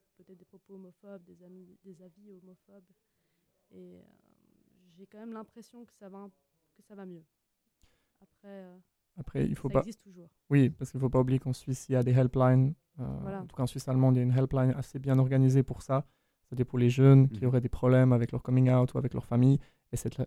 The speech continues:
Speaker 2: helpline, elle est utilisée.
Speaker 1: Voilà.
Speaker 2: Sachant que si elle est utilisée, c-, elle a une raison d'être, c'est parce qu'il y a un problème. Euh, donc on est toujours quand même dans un cas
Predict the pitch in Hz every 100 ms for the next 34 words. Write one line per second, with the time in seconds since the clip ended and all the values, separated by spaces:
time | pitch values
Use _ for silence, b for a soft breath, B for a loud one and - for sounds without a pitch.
0 | - 127 127 135 127 113 110 120 120 107
1 | _ _ _ 208 185 113 120 113 113 120
2 | 113 - 117 117 117 - 104 107 110 120
3 | 113 110 113 - 117 - 117 - 117 123
4 | 127 127 _ _ _ _ 110 107 104 110
5 | 110 117 110 101 - 135 131 127 - 123
6 | 123 117 120 110 - 120 120